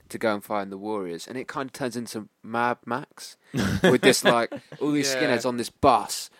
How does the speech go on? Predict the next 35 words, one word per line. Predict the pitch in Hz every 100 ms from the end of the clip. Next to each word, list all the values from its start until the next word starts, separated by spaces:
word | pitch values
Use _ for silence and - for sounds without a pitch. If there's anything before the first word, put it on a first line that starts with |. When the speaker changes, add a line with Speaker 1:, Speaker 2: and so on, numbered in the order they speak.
| _
Speaker 1:
and | 117
they've | 117
all | 120
got, | 117
like, | 110 107 -
chains | - 143 123 113 110 101
and, | 113 107
like, | 110 101 98 _
wood | 113 123 117 110
Speaker 3:
Like, | 135 123
Speaker 1:
with, | 107
like, | 104
Speaker 3:
bits | - -
of | 127
wood, | 131 123 123
yeah, | 123
like, | 117 110
Speaker 1:
yeah. | 101
Speaker 3:
four-by-twos, | 127 120 117 113 - 117 113
and | 117
they're | 117 113
all | 117
just | 123 117
kind | 123 113
of | 110 _ _ _ _ _ _ _ _ _
Speaker 1:
And | 160 180
there's | 190
Speaker 3:
Yeah. | 127
Speaker 1:
this | 190 - -
stupid | - - - 202 226 196 160
scene. | - - 123 98 87
So | -
they, | 113 123 120
they, | 127 131 127
they | 123 131 127